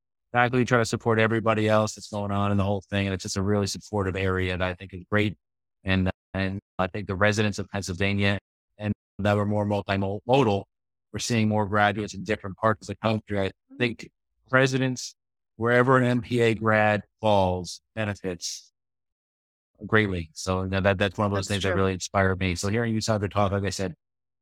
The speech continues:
Speaker 1: it really, to hear that, that ankle story you told before, but that person calling you and calling you and all that. And then that really, I mean, that really is, like, public service. I mean, it just, in, in a
Speaker 2: Thank you.
Speaker 1: nutshell.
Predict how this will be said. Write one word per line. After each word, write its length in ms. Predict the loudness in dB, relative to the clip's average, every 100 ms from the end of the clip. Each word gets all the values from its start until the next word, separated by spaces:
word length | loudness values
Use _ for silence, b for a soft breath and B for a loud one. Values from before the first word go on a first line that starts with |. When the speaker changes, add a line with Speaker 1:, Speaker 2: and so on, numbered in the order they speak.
| -4
Speaker 1:
it 60 |
really, 240 | 2 4 4 -2 _ _ _ _ _ _ _ -20 -20 -8
to 60 | 0
hear 160 | 4
that, 180 | 4 4
that 200 | 2 0 -2 0
ankle 440 | 4 4 4 2
story 200 | 2 0
you 40 | 2
told 160 | 0
before, 300 | 0 -2 -2
but 140 | 0 0
that 120 | -2
person 280 | -4 -4 -8 _ _ _ _ _ _ -2
calling 300 | 0 0 -2
you 120 | -4
and 80 | -6
calling 300 | -4 -2 0
you 180 | 0 -2 _ _ _ _ _
and 100 | -4
all 120 | -2
that. 200 | 0 -2 -4
And 180 | -8 -4
then 200 | -6 -8 _ -2
that 240 | 0 0
really, 320 | 0 0 0 -4 _ 0
I 80 |
mean, 260 | 2 2 -2 -4
that 180 | -2 -2
really 340 | 0 2 2 2
is, 200 | 0 -2
like, 100 | -6 -10
public 240 | -8 -6
service. 500 | -2 0 0 -4 -6
I 60 | -4
mean, 120 | -2
it 220 | 0 -2
just, 160 | -2 -2
in, 60 | 0
in 80 |
a 40 | 2
Speaker 2:
Thank 180 | 2 2
you. 60 |
Speaker 1:
nutshell. 440 | 2 2 2 0